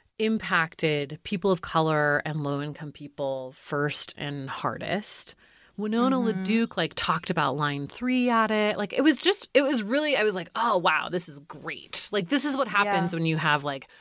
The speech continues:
Speaker 1: a progressive person of color as your attorney general. <laughs>
Speaker 2: Yeah.
Speaker 1: You know? Um, yeah.
Speaker 2: It's just like, I am astounded by how far we have come in the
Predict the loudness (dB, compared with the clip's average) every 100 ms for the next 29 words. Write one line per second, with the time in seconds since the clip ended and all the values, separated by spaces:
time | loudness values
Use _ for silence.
0 | -20 _ -20 -4 -4 -2 -2 2 2 2
1 | 0 2 2 -2 -12 2 4 4 2 -4
2 | -2 0 2 0 -4 -6 -8 -8 -6 -6
3 | -2 2 4 2 0 -2 0 -2 0 0
4 | 0 -6 -4 0 0 2 2 -2 0 -4
5 | -2 -4 -6 -8 _ -14 -14 -14 -18 -20
6 | -14 -2 2 2 2 -4 -10 -6 -2 -2
7 | -4 -10 -12 -8 -6 -2 -2 0 2 4
8 | 2 0 -4 -4 0 2 2 0 0 0
9 | 0 0 -2 -2 0 2 2 0 -4 -4
10 | -6 -2 2 4 2 0 0 2 4 2
11 | -2